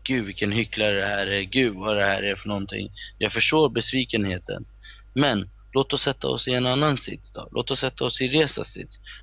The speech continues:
Låt oss redan nu säga att okej, men han är... Låt oss säga att han är oskyldig.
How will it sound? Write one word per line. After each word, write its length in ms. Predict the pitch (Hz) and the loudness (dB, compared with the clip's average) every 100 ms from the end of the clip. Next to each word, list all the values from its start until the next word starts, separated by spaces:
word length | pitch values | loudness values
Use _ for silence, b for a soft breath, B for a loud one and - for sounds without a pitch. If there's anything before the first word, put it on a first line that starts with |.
| - | -2
Låt 200 | 151 - | 0 2
oss 220 | 143 - B B | 0 0 B B
redan 360 | 127 135 123 127 | 4 6 6 6
nu 160 | 143 113 | 4 4
säga 200 | 110 107 | 2 0
att 120 | 110 | -2
okej, 360 | - 107 117 - - | -4 -2 -4 -6 -4
men 180 | 123 | -2
han 240 | 127 139 135 | 0 0 0
är... 300 | 135 - - - - - - - - - - - - - - | -2 -4 -8 -16 -16 -18 -20 -20 -20 -20 -20 -18 -14 -14 -12
Låt 280 | 123 156 151 | -4 -2 -2
oss 80 | 139 | 0
säga 140 | 135 117 | 2 2
att 60 | |
han 200 | 123 117 | 2 2
är 180 | 113 - | 2 2
oskyldig. 680 | 135 - 151 123 98 - | 2 4 2 2 -4 -8